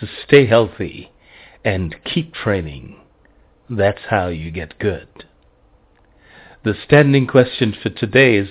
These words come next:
this: what are you doing to be healthy and stay healthy?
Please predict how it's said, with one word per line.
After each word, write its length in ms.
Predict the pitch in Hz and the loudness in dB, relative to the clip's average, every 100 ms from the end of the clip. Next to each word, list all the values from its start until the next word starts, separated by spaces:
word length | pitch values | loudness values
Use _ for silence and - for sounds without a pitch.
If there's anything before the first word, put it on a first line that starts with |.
| 101 | -2
this: 200 | 156 - - - - _ _ _ _ _ _ _ _ _ - | -2 -2 -14 -20 -20 _ _ _ _ _ _ _ _ _ -2
what 260 | 185 - - | -2 -2 -2
are 200 | 117 104 | 0 0
you 220 | 107 143 | 0 0
doing 600 | 110 113 107 85 - - - _ _ _ _ _ _ - | 0 -2 -2 -4 -10 -20 -20 _ _ _ _ _ _ -12
to 80 | 101 | -10
be 280 | 90 143 117 | 0 2 2
healthy 720 | 101 82 - 82 65 - - _ _ _ _ _ _ _ | 0 -6 -6 -12 -12 -18 -20 _ _ _ _ _ _ _
and 640 | 107 90 82 76 76 - - _ - - - | -10 -8 -8 -12 -14 -18 -20 _ -18 -18 -2
stay 260 | 151 139 90 | 2 4 2
healthy? 680 | 87 80 - - - - | -8 -10 -12 -18 -18 -20